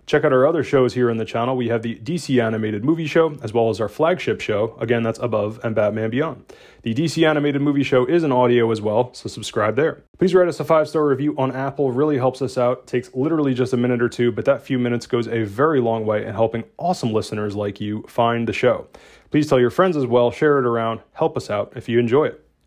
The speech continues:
And starting next week, in fact, we'll be reading some of your reviews out loud, so we can be sure to shout you guys out right here on the pod.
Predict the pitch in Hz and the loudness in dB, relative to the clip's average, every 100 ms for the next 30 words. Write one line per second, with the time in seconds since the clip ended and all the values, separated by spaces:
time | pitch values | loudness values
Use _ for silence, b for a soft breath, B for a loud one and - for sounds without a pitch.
0 | - 113 110 165 156 127 - 123 226 147 | -6 -4 0 2 2 0 -2 -4 0 -2
1 | 98 104 107 120 110 110 110 117 185 190 | -2 -2 0 -2 -4 -6 -4 -2 0 2
2 | 127 123 117 110 110 110 107 110 107 - | 2 0 0 -2 -2 -2 -2 -6 -6 0
3 | 147 127 117 113 110 - 135 135 131 117 | 2 4 2 2 0 -4 -2 0 0 0
4 | - 185 135 135 120 123 117 117 110 104 | 4 4 4 2 2 0 2 2 2 0
5 | 104 - 107 107 135 104 104 107 110 110 | -2 -6 -2 0 0 -2 -4 -2 -4 0
6 | 143 135 | 0 0